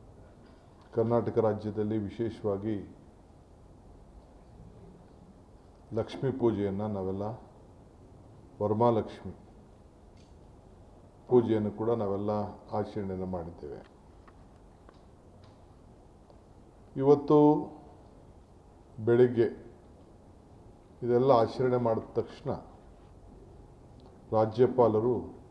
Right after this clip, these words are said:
ಸಂವಿಧಾನ ವಿರೋಧಿ ಮತ್ತು ಪ್ರಜಾಪ್ರಭುತ್ವಕ್ಕೆ ಮಾರಕವಾದಂಥ ಒಂದು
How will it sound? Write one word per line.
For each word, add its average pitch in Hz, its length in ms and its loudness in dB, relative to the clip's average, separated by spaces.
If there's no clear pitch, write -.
ಸಂವಿಧಾನ 135 600 2
ವಿರೋಧಿ 117 840 4
ಮತ್ತು 113 260 -4
ಪ್ರಜಾಪ್ರಭುತ್ವಕ್ಕೆ 113 1120 0
ಮಾರಕವಾದಂಥ 101 1040 0
ಒಂದು 104 560 -8